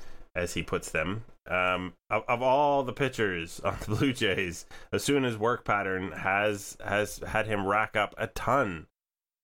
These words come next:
of fatigue units the way he's used. And you do have to wonder, I know he's already had Tommy John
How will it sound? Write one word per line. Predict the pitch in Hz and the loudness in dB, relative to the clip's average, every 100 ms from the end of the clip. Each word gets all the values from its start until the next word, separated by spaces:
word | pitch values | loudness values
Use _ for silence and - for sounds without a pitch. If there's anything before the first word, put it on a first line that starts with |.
| _ | _
of | 107 107 90 | 0 2 0
fatigue | 101 - 95 87 | -4 0 0 0
units | 80 73 - | 0 -2 -2
the | 90 | 0
way | 82 | 0
he's | 82 80 78 | 0 -4 -4
used. | 67 - - | -8 -8 -4
And | 95 | 0
you | 110 | 0
do | 113 156 | 2 2
have | 151 139 135 | 4 2 2
to | 123 | 0
wonder, | 113 113 95 87 90 - | 2 2 2 0 -2 -2
I | 95 | 0
know | 107 131 | 2 2
he's | 120 | 2
already | 98 113 107 | 2 2 2
had | 98 101 87 | 2 0 0
Tommy | 90 95 | -2 -2
John | 85 78 73 73 | 0 0 -2 -4